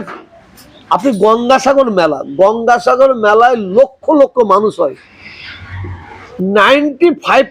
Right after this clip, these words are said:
পার্সেন্ট অন্য রাজ্যের মানুষ, ফাইভ পার্সেন্ট এই রাজ্যের মানুষ।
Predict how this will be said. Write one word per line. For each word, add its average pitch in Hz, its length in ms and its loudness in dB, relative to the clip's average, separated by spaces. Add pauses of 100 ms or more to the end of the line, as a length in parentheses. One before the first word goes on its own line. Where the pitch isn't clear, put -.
পার্সেন্ট 311 360 0
অন্য 240 320 0
রাজ্যের 220 380 0
মানুষ, 151 300 -4 (1200)
ফাইভ 262 240 2 (100)
পার্সেন্ট 320 300 0
এই 233 80 2
রাজ্যের 170 320 -2
মানুষ। 147 280 -4